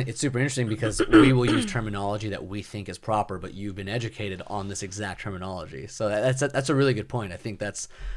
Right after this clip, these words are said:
I mean, I, I had trouble with that right off the, the font in my logo, I made a statement and, like, she sent it back. I was like, I'm not saying this right. I know I'm not <laughs> saying this right. Like, I'm gonna show you what I want to <laughs> say.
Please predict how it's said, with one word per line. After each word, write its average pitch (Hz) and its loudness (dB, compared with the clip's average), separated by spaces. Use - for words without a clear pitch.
I - -2
mean, 117 0
I, 123 6
I 127 6
had 135 6
trouble 113 2
with 98 -2
that 104 2
right 98 0
off 90 -4
the, - -4
the 110 -2
font 127 2
in 113 -4
my 107 2
logo, 98 -2
I 113 -2
made 110 -4
a 101 -6
statement 98 -4
and, 98 -8
like, 95 -6
she 110 -6
sent 107 -6
it 92 -10
back. 101 -4
I 101 -2
was 98 -4
like, 92 -10
I'm 131 6
not 143 6
saying 127 2
this 104 -6
right. 101 -6
I 147 0
know 180 8
I'm 180 6
not 175 6
<laughs> - 0
saying 185 8
this 151 4
right. - 2
Like, 135 4
I'm 151 4
gonna 190 8
show 151 8
you 131 8
what 123 6
I 123 8
want 139 6
to 262 2
<laughs> - -2
say. - -4